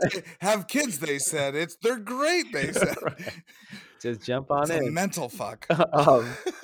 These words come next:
Speaker 1: <laughs>
Speaker 2: there are two more. One of 'em is also, like, being a storehouse for your child's special moments. So reminding them of when, you know, they've done something, of where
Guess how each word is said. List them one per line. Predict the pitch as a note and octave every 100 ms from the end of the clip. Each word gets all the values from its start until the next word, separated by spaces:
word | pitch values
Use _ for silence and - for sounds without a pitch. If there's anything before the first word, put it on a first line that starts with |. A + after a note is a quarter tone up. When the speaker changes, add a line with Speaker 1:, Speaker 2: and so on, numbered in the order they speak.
| E4+
Speaker 1:
<laughs> | - - G#4 -
Speaker 2:
there | B2+ C3
are |
two | C3+ E3+
more. | D#3+ D3 C3 A#2
One | B2+ C#3+
of | D3+
'em | D#3+
is | D3 B2
also, | - C3 C3+
like, | A#2+ G#2+
being | A#2+ B2 B2+ -
a | A#2
storehouse | - - A#2+ B2 A#2+ G#2+ G2+
for | - G#2+
your | G2+
child's | - G#2+ G#2 G2+
special | - G2 G#2+
moments. | G2+ G2 A#2 B2+
So | A#2+
reminding | A2 G#2 G2+ F#2+ G2 G#2 G2+
them | G2 F#2+
of | F2+ F#2+
when, | G2 F#2+ F#2+ _ _ _
you | -
know, | G2+ F#2 E2+
they've | F#2 F2
done | G2+ G2+
something, | F#2+ G#2+ - G2
of | F#2+
where | F#2 F#2+ F#2+